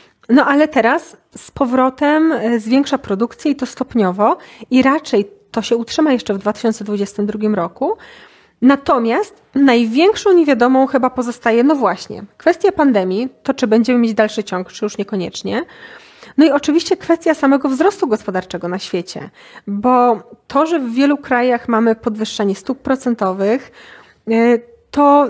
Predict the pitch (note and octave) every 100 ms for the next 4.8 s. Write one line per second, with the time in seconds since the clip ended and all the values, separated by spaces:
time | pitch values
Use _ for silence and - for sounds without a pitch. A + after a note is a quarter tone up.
0 | B3 C4+ C#4+ D4 C#4+ C#4 - C#4 D4 D4+
1 | C4 B3 A#3 B3 - A3 B3 B3 B3+ C4
2 | C#4 C#4 B3+ - F#3+ F#3+ F#3+ - G3+ F#3+
3 | - A3 F3+ E3+ - - - - - -
4 | G#3+ A#3+ D4 E4 D4 C#4+ C#4+